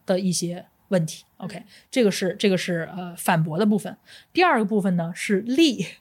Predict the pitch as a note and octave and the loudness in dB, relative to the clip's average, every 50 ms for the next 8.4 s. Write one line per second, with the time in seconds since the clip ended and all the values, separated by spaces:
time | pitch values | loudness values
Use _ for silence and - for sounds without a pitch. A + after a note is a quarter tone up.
0 | _ _ _ _ _ - _ - - B3+ - D4+ C#4 A3+ F#3 F#3+ F#3 F#3 F#3 F3+ | _ _ _ _ _ -20 _ -6 -2 0 2 2 2 2 2 2 2 2 2 2
1 | G#3 F3+ D#3+ D#3 F3 - - G4+ F#4+ B3+ A3 G#3+ G3+ G3+ F3 F3 D#3+ - A3+ G#3+ | 2 0 -2 -4 -10 -2 2 2 4 4 4 4 4 4 2 2 2 0 0 2
2 | B3 C4+ A#3+ G#3+ - F#3 E3+ E3 - G3 G3+ G3 G3 A3 - - G3+ - - A#3 | 4 2 2 2 0 -2 -2 0 2 4 4 4 4 2 2 0 0 0 2 2
3 | A#3 - - B3+ G3 - C#4 C4 B3+ - C#4 C4 C4 C#4 D4+ C#4+ C4+ - D#4 C#4 | 2 2 2 0 0 0 -2 0 2 2 2 2 2 0 -2 -4 0 2 4 4
4 | C4+ B3 G#3 G3+ A3 A#3+ A#3 G#3+ A3 G#3 G#3 A3+ A3 G3 G#3+ G#3 A3 B3 C4 B3+ | 4 4 2 2 2 2 4 4 4 4 4 4 4 4 4 4 6 6 6 6
5 | C4 C4+ C#4 B3 G3+ F#3 F3+ F#3+ G#3+ - - - - - - A3+ G#3+ G3+ F#3+ F#3 | 4 2 4 4 4 4 2 0 0 -2 -6 -20 -10 -2 2 4 4 4 2 2
6 | - G#3+ G3+ G3 G3+ G#3 A#3 B3+ A#3 A#3+ - G#3 F#3+ - G3+ F3+ - B3+ A#3 G#3+ | 2 4 4 4 2 2 2 2 2 2 -2 -2 0 -2 -2 0 2 2 2 2
7 | G#3 - - B3 C4 C4+ C#4 C4 - C#4 C4 C4+ A#3+ - F#3+ F#3+ A3+ G#3 - D#4 | 2 0 0 0 2 2 0 0 2 2 2 2 2 2 0 0 2 2 4 4
8 | C4+ G3 F3 - - F3 - | 4 4 2 -2 -8 -12 -14